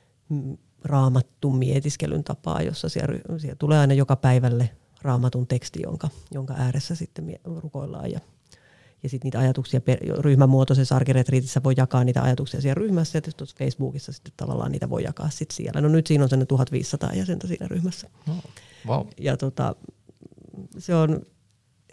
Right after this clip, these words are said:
Speaker 1: se on aika hieno kyllä sekin. Se, se on yksi tapa niin kuin semmoiseen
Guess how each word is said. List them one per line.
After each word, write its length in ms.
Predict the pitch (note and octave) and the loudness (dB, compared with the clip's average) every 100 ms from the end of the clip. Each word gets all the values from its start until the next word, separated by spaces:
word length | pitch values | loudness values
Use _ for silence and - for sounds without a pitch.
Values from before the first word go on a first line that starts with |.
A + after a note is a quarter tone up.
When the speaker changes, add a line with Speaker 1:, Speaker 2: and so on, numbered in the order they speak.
| - | -18
Speaker 1:
se 280 | - - G#3+ | -16 -2 2
on 100 | F#3 | 4
aika 180 | G3+ E3+ | 4 6
hieno 420 | D3+ D3+ C#3+ - - - _ _ | 6 4 2 -4 -8 -18 _ _
kyllä 220 | D#3 D3 C#3 | -12 -8 -4
sekin. 320 | C3+ C#3+ D3+ | -4 -2 0
Se, 180 | D3+ D#3+ | 2 2
se 100 | F#3 | 4
on 120 | F#3 | 4
yksi 240 | G#3 - - | 2 -2 -2
tapa 260 | C#3 - - - _ _ _ - | -2 -2 -6 -14 _ _ _ -8
niin 180 | C3+ | -6
kuin 100 | C3+ | -6
semmoiseen 360 | C3 C3+ C#3+ | -4 -2 0